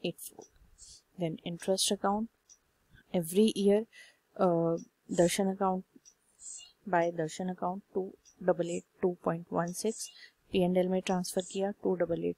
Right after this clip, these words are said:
टू पॉइंट वन सिक्स। Again नेक्स्ट ईयर में सेम चीज़ and थर्ड ईयर में भी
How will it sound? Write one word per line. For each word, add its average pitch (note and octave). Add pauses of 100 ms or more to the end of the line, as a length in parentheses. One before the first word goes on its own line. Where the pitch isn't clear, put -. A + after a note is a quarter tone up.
(120)
टू F#3+ (100)
पॉइंट F#3+ (180)
वन D#3+
सिक्स। -
Again F3
नेक्स्ट E3+
ईयर G3+
में A3 (480)
सेम G3
चीज़ G#3+ (420)
and F3
थर्ड F#3
ईयर E3+
में E3
भी A3